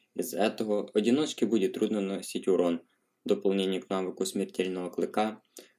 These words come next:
которым она владела, пока она кусала игрока, тот был отравлен и терял пятьдесят H P каждую секунду в течение пятнадцати секунд. Если яд не рассеять,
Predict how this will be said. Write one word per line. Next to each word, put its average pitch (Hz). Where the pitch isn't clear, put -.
которым 123
она 117
владела, 107
пока 143
она 123
кусала 95
игрока, 98
тот 131
был 113
отравлен 98
и -
терял 101
пятьдесят 98
H -
P 208
каждую 196
секунду 95
в -
течение 120
пятнадцати 98
секунд. -
Если -
яд 110
не 98
рассеять, 110